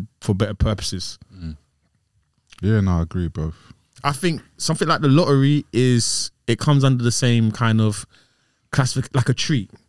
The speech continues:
Speaker 2: Mm.
Speaker 1: Like, okay, this, this has been a good week or a good month. I've got surplus eight quid, ten, whatever it is. Ah, let's just, let's just do a, a row of lot, lines on the lottery or something.
Speaker 2: It's like, it's like, um, you could call it luxury entertainment for
Speaker 1: Yeah.
Speaker 2: yourself.
Speaker 1: Yeah.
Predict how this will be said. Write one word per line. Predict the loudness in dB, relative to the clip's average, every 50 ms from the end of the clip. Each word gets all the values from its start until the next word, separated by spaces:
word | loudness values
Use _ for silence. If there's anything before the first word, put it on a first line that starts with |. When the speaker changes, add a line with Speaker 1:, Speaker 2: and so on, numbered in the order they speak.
| _ _ -6
Speaker 2:
Mm. | -4 -4 -2 -4 -6 -8 -4
Speaker 1:
Like, | -2 -2 -2 -2 -6 -12 -12 -4 -2
okay, | -2 0 2 0 0 0 -2 -4 -6 -2 -2
this, | -2 -2 -2 -4 -6
this | -6 -4 -4 -6
has | -6 -6
been | -4 -4 -4
a | -4
good | -4 -4 -4
week | 0 0 2 2 0 0
or | 0 -2 -2
a |
good | 0 0 0 0 0
month. | 2 2 2 2 0 -4 -10 -18 -20 -16 -6 -4
I've | -4
got | -4 -2 -4
surplus | -2 -2 -2 -2 -4 -6 -10 -8 -6 -6
eight | -6 -6 -6
quid, | -8 -8 -8 -4 -4
ten, | -4 -4 -2
whatever | -4 -2 0 0 0 2 2 0
it | 0 0
is. | -2 -2 -2 -2 -4 -6 -8 -12 -18 -20 _ _ _ _ _ _
Ah, | -2 -2 -2 -2
let's | -4 -6 -4
just, | -4 -6 -2 -2
let's | -2 -2 -2
just | -4 -2
do | 0 0 0 0 0 -4
a, | -4 -4 -4
a |
row | -2 -2 0 2
of | 2 2
lot, | 2 0 -2 -4
lines | -6 -6 -6 -6 -6 -8 -8 -6
on | -6
the | -4
lottery | -4 -4 -4 -6 -10 -12 -12 -12
or | -12
something. | -12 -12 -12 -12 -12 -14 -14 -16 _ _ _ _ _ _ _ _ _
Speaker 2:
It's | -12 -8 -2 0
like, | 0 0 -2 -4 -8 -6
it's | -4 -2 0
like, | 0 0 0 -2 -2 -2 -2
um, | 0 0 0 -2 -4 -6 -10 -14 -16 -20 -20 _ _
you | -14 -14
could | -14 -12 -4
call | 0 2 2 4 2
it | 2 2
luxury | 0 0 0 0 -4 -4 -2 0 0 2
entertainment | 0 0 -2 -2 -2 0 0 0 -2 -4 -6 -8 -10 _ _ -10
for | -4 -2
Speaker 1:
Yeah. | 0 0
Speaker 2:
yourself. | 0 -2 -2 -2 -2 -4 -4 -8 -10 -8 -4
Speaker 1:
Yeah. | -2 -2 -2 -4